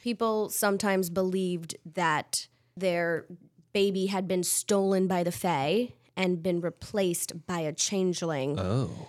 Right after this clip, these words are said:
Speaker 1: Not very nice and, like, kind of, like, evilly. So that's what this is about, and it's very exciting.
Speaker 2: But you
Speaker 1: It's
Speaker 2: also told me a story of, like, when someone had, like, a kid that, like, they thought something was wrong with it, they'd, like,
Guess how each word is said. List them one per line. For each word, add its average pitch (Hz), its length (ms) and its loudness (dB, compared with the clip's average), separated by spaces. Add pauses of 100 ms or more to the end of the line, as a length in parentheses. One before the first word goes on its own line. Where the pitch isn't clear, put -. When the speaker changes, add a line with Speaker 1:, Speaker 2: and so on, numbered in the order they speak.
(100)
Speaker 1:
Not 185 380 2
very 165 400 -2
nice 151 1000 -2
and, 147 280 -6
like, - 400 -8
kind 160 280 -6
of, 120 160 -8
like, 147 240 -10 (160)
evilly. 139 560 -6 (420)
So - 240 -2
that's 151 260 -2
what - 140 -10
this - 220 -6
is 147 160 -4
about, - 420 -4 (120)
and 185 220 -6
it's - 200 -6 (120)
very 175 520 -8
exciting. - 640 -6
Speaker 2:
But 151 100 10
you 185 80 6
Speaker 1:
It's 185 40 10
Speaker 2:
also 202 180 6
told 214 140 8
me 180 40 10
a 160 60 8
story 143 260 6
of, 120 100 6
like, 117 160 8
when 117 120 8
someone 123 580 6
had, 110 320 8
like, 104 160 6
a 101 60 4
kid 104 320 4
that, 95 120 4
like, 92 140 6
they 98 80 6
thought 95 220 2
something - 360 2
was 90 160 4
wrong 87 180 6
with 95 140 6
it, 123 220 8
they'd, 101 160 6
like, 92 240 4